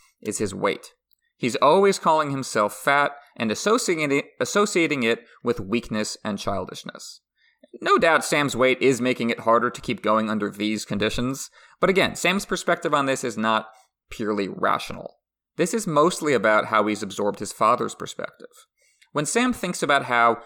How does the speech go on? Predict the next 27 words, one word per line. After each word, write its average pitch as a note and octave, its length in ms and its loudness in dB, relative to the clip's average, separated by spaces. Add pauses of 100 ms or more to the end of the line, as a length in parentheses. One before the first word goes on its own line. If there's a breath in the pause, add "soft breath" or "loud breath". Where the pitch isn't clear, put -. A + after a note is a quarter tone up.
(120)
they A2+ 680 2
won't A2+ 180 -2
be A2+ 80 -2
able A2+ 140 0
to G#2+ 80 -2
say G#2+ 200 -2
he A2+ 160 -4
died G#2 320 2
first, A2 420 -4
they C3+ 440 4
won't D#3+ 220 0
be D#3+ 80 2
able D3+ 160 2
to C#3+ 60 -4
say C#3 240 0
he C#3 100 -2
forsook C3 420 -4
his A2+ 140 -6
duty, F#3+ 480 0 (380 soft breath)
he D3+ 180 0
is E3+ 120 -2
talking C3 420 0
first G#2+ 320 -2
and G2+ 140 -6
foremost G2 520 -8 (140)
about F#2+ 400 -6
Dad. G#2+ 380 0